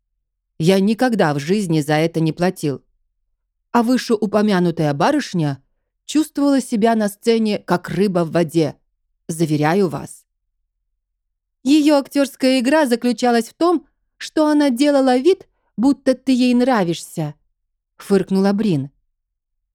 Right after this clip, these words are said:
"Уважай старших, мелюзга!" рявкнул Бьерн, брызгая водой в лицо сестре. Близнецы устроили кратковременный водяной бой.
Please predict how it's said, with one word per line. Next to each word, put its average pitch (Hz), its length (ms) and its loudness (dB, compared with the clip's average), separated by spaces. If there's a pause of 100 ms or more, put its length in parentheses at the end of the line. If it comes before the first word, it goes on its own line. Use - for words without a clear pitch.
(460)
"Уважай 302 440 0
старших, 185 500 -4
мелюзга!" 202 580 -2 (640)
рявкнул 202 540 2
Бьерн, 185 480 -2 (440)
брызгая 247 520 0
водой 175 320 0
в 190 60 -2
лицо 170 300 -4
сестре. 160 600 -8 (1700)
Близнецы 247 540 2
устроили 285 600 2
кратковременный 214 1080 0
водяной 175 500 0
бой. 175 420 -2